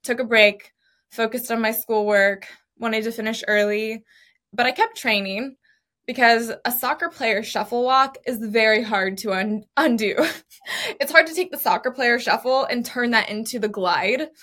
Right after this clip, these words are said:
If you've ever seen Miss Congeniality, he's teaching her to glide. It was essentially the same kind of transformation as what Sandra Bullock went through.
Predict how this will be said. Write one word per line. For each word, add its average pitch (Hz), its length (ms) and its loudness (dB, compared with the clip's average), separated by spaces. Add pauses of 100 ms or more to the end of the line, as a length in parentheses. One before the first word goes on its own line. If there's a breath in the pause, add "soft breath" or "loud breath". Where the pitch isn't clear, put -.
(260 loud breath)
If 240 120 -2
you've 247 140 -2
ever 220 200 0
seen 233 260 -2
Miss 214 140 -2
Congeniality, 214 800 -2
he's 226 240 -8
teaching 226 360 -8
her 240 120 -4
to 220 120 -6
glide. 196 520 0 (760 loud breath)
It 254 120 2
was 262 160 0
essentially 233 580 0
the 208 120 -2
same 196 280 -2
kind 202 180 -6
of 196 80 -10
transformation 196 640 -8
as 208 140 -2
what - 160 -6
Sandra 208 240 -4
Bullock 175 280 -6
went - 180 -8
through. 160 280 -8